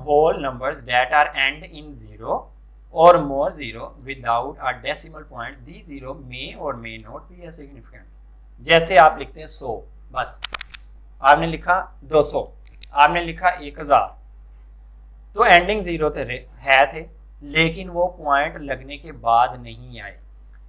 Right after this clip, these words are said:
Significant figures के बाद आए। वैल्यू ले लेते हैं, ये देखें फ़ाइव एट सिक्स ट्रिपल ज़ीरो।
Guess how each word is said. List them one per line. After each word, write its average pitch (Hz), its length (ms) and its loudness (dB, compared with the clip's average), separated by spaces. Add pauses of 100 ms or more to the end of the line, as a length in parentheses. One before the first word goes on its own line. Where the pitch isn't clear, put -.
(120)
Significant 165 720 -4
figures 147 380 -10
के 156 160 -14
बाद 107 320 -6
आए। 135 160 -10 (1120)
वैल्यू 156 340 8
ले 156 140 -2
लेते 107 280 -12
हैं, - 140 -20
ये 143 160 -8
देखें 120 260 -10 (120)
फ़ाइव 160 420 4
एट 151 180 -4
सिक्स - 320 -18 (160)
ट्रिपल - 320 -6
ज़ीरो। 104 220 -16